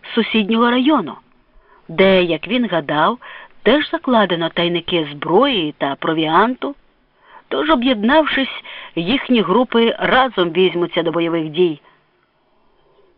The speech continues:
Одначе цілоденні виснажливі переходи,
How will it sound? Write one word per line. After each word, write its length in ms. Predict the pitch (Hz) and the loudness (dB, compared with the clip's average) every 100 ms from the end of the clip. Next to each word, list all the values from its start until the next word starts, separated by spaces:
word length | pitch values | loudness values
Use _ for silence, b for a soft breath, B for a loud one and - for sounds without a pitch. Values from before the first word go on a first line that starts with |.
| _ - - | _ -20 2
Одначе 560 | 180 170 294 359 - | 2 2 -2 0 -4
цілоденні 840 | 294 262 233 190 302 294 277 262 233 | -4 -2 -2 0 0 2 2 2 -2
виснажливі 760 | 190 196 - 220 269 233 220 214 | -2 -2 0 0 0 0 0 0
переходи, 680 | 196 175 - 262 170 139 | 0 0 0 -4 -4 -12